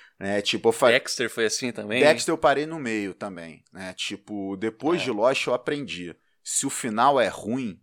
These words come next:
Speaker 1: se o final é ruim, eu, eu paro antes. Pra quê? A minha experiência, pelo menos, foi legal. A minha experiência foi legal.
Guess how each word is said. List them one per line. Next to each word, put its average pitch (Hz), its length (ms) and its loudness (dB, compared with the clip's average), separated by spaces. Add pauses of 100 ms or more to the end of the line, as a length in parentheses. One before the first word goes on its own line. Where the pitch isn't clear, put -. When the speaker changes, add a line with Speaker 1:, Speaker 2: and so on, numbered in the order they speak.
Speaker 1:
se - 180 -4
o 107 60 -6
final 107 400 0
é 90 60 -2
ruim, 107 400 -6 (600)
eu, 98 240 2
eu 110 140 2
paro 131 360 4
antes. 104 320 -6
Pra 151 180 0
quê? 113 280 -4
A 165 120 6
minha 294 300 -4
experiência, 208 640 0
pelo 190 180 -8
menos, 196 180 -10
foi 202 160 -10
legal. 113 500 -8 (160)
A 110 140 -8
minha 117 140 -10
experiência 143 420 -10
foi 147 100 -10
legal. 139 380 -10